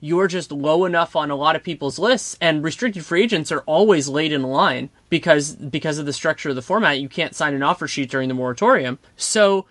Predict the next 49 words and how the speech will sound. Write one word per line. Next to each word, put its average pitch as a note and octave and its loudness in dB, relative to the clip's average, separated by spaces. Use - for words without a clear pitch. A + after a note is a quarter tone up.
you're E3 -6
sitting G#3+ -4
there F#3+ 0
going, G3+ -2
"Well, F#3 4
you A3+ 0
know, F3+ 0
maybe F#3 -2
some F#3+ -2
team's F3+ -4
gonna E3+ -2
offer F3 -2
me E3+ -6
fourteen D#3 -8
million, G#3 -4
but D#3+ -4
if D#3+ -4
X - -4
player, F3+ -4
if D3+ -8
they F#3 2
can F3 -8
get E3+ 2
X F#3 -2
player F3+ -2
for D#3+ -4
ten, G#3+ 2
five F3+ 2
days F3+ -2
ahead F3 2
of A#3+ -2
time F3 0
without E3+ 2
the E3+ -4
risk E3+ -4
that D#3+ -6
O D#3+ -2
K E3 -6
C E3+ -10
matches, G3+ -4
if C#3 -12
they F3+ -2
do F#3+ -4
that, F3+ 4
then E3 -6
they D#3+ -2
can't F#3 -6
sign A3+ -2
me." - -12